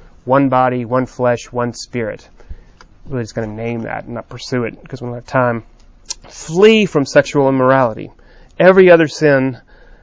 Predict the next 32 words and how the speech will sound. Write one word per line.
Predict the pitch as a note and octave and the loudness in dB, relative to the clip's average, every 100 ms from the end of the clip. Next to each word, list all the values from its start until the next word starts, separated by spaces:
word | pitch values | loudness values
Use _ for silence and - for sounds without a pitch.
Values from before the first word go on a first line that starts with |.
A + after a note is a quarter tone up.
| _ - | _ -4
uh, | B2+ A2 | -2 0
a | |
person | - D3 C3 C#3 | 2 2 2 -2
commits | - C#3 C#3 - | -2 0 0 -2
is | C3 - | -10 -4
outside | C#3+ - D3 C3+ | -2 -2 0 -2
the | B2 | -2
body, | A#2+ C3 B2 A#2+ A#2+ - | 2 2 2 -4 -14 -10
but | C#3 | -8
the | - | -8
sexually | - D#3 - D#3 C#3+ | -2 -2 -2 -4 -4
immoral | C3 C3+ C#3 | 0 2 2
person | B2 - B2 - A#2 A#2 - - - | 0 -4 -10 -8 -10 -12 -20 -20 -18
sins | - D3+ D3 C3+ | -6 -2 0 0
against | C3 B2+ - | -2 -6 -6
his | C3 A#2+ | -10 -8
own | C#3+ C#3 C3 | -4 -2 -2
body." | A2 G#2 G2 - - - - - - - - - - | -6 -12 -18 -20 -20 -20 -20 -20 -20 -20 -20 -20 -20
Gosh, | - - | -20 -14
I | - | -12
wanna | - | -12
stop, | - - - - | -10 -8 -8 -12
but | C#3+ | -16
I'm | C#3 | -10
not. | C3 B2+ - | -8 -8 -8
Um, | D3+ C3+ C3 B2 - - | -2 0 0 -2 -8 -10
"Or | C3 | -8
do | B2+ E3+ | -2 0
you | F3+ E3+ | 2 4
not | D#3+ C#3 | 2 0
know | C#3 D#3 C3+ B2+ C3 | 0 4 4 4 -2
that | - | -8